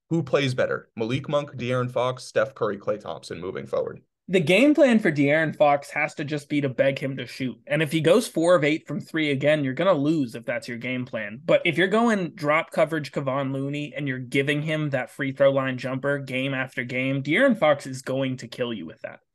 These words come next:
Speaker 1: Yeah.
Speaker 2: So if you pull, if you pull Looney up, you take him out of drop coverage and you take away that mid-range shot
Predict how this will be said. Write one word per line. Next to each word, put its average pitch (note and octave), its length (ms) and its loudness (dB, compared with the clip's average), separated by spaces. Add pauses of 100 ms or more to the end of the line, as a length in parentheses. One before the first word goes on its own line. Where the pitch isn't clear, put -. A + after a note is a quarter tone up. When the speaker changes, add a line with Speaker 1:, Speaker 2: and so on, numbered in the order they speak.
(140)
Speaker 1:
Yeah. C#3 200 -8
Speaker 2:
So F#3+ 180 6
if C#3+ 100 2
you F#3+ 140 2
pull, G#3 340 4 (140)
if E3 180 0
you F3+ 120 -2
pull F#3 280 4
Looney E3 380 2
up, D3+ 320 -2
you C#3+ 140 -6
take D3+ 240 -4
him C#3+ 180 -2
out C3+ 240 0
of C#3+ 80 -2
drop D3 280 2
coverage D3 400 0
and C#3 100 -8
you B2 80 -10
take C3 260 -8
away A#2+ 280 -2
that E3+ 200 2
mid-range F3+ 400 2
shot F#3 320 4